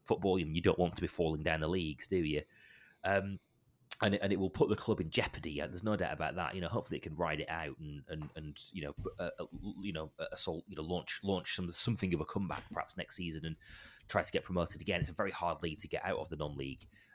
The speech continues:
uh, thing. That, that's the football side of it. But obviously there is something, y-, y-, you know, it's not good for the town.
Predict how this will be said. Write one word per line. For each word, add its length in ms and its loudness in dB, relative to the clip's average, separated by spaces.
uh, 180 -4
thing. 160 -8
That, 140 4
that's 140 4
the 80 -4
football 400 6
side 240 2
of 60 -8
it. 100 0
But 100 10
obviously 320 8
there 180 4
is 140 2
something, 400 0
y-, 60 -12
y-, 140 -14
you 120 -6
know, 60 2
it's 120 0
not 120 2
good 120 -2
for 80 -6
the 80 0
town. 640 2